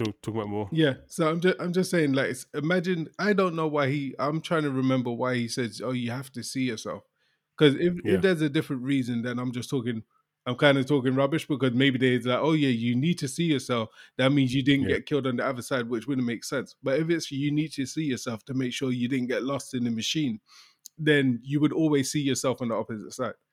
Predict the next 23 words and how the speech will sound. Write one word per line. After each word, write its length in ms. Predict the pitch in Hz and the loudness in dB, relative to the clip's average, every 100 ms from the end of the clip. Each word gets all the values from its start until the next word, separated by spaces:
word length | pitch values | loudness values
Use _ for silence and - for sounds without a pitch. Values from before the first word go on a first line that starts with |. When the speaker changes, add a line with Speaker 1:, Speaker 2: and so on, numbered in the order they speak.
| _ _ _ _ _ _ _ _ _ _ _ _ _ | _ _ _ _ _ _ _ _ _ _ _ _ _
Speaker 1:
To 120 | 147 147 | 0 0
say 220 | - 110 | 0 -2
it, 80 | 98 _ _ _ | -2 _ _ _
the 60 | |
most 200 | 113 135 | 0 0
important 340 | 123 - 139 117 | 0 -2 0 0
question 540 | 127 120 101 98 95 - | 0 0 -4 -6 -8 -12
I 80 | 110 | -10
think 160 | 107 - | -10 -8
everyone's 220 | 120 110 104 | -6 -4 -2
asking 400 | 110 - 208 196 | -2 -4 -8 -6
is, 380 | 208 131 - - _ | 0 0 0 -16 _
Speaker 2:
<laughs> 100 | 196 - 185 - _ _ _ _ _ _ _ | -2 -2 -6 -10 _ _ _ _ _ _ _
Speaker 1:
is, 320 | 117 107 98 - _ _ _ _ _ _ _ - | -4 -2 -4 -12 _ _ _ _ _ _ _ -4
is 140 | 131 | -4
John 340 | 127 135 143 131 | 0 2 4 4
David 260 | 127 123 | 4 2
Washington 500 | 120 110 107 107 117 - - | 0 -4 -4 -4 -6 -8 -6
Speaker 2:
Yep, 280 | 135 160 _ _ _ _ _ | -4 -4 _ _ _ _ _
the 60 | 120 | -12
Black 220 | 107 101 | -8 -6
James 200 | 117 127 | -6 -6
Bond. 140 | 127 | -6